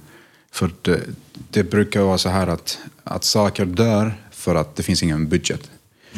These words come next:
Eh, och det är kanske inte en aktör som vill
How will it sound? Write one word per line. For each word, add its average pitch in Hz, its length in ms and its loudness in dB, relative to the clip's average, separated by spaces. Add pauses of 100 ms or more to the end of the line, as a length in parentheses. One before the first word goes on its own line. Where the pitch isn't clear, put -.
(240)
Eh, 80 300 0
och - 420 -4
det 90 120 2
är 90 40 2
kanske 90 580 2 (640)
inte 92 320 0
en 98 280 4
aktör - 360 -2
som 80 220 0
vill 78 220 0